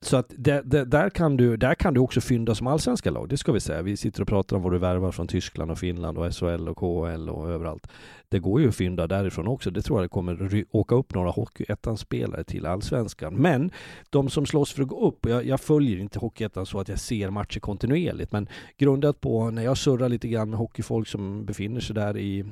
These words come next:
i Hockeyettan, så, så är det väl några lag som sticker ut. Jag skulle säga egentligen, eh, om, om jag ska säga två, eh, två stycken, eh,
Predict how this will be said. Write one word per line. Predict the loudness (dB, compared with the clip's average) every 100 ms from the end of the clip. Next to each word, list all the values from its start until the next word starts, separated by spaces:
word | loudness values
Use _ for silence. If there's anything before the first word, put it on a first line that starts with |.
| -14 _
i | 2 4
Hockeyettan, | 2 2 -2 0 -2
så, | 0 0 -2 -6 -20 -20 -4
så | 2
är | 4
det |
väl | 4
några | 4 4
lag | 4 2 -2
som | -4
sticker | -4 0 2
ut. | 2 0
Jag | -4
skulle | 0 0
säga | 2 2
egentligen, | 4 4 4 4 2 -4 -16 _ _ _ _
eh, | -4 -4 -6 -10 -12
om, | -6 -4
om | -2 0
jag | -2
ska | 0 -2 -2 -8 -20 _ -16
säga | -6 -6
två, | -4 -4 -4 -4
eh, | -4 -6 -8 -10
två | -8 -4 -2
stycken, | -2 -2 -2 0 0 0
eh, | -6 -6 -4